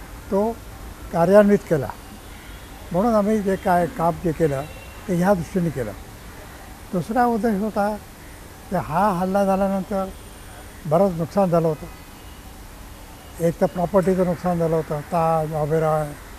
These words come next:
निर्णय या ठिकाणी, लिओपोल्ड, पण मुख्यतः मा-, माणसांची हानी झाली होती.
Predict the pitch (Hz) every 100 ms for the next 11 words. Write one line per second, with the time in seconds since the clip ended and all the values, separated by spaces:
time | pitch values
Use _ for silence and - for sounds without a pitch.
0 | - - - - 160 165 165 156 147 151
1 | 151 147 175 165 165 156 147 - - -
2 | - - - - - 165 156 - 262 214
3 | 156 156 - - - 160 185 180 151 165
4 | 160 208 208 208 151 151 139 123 120 101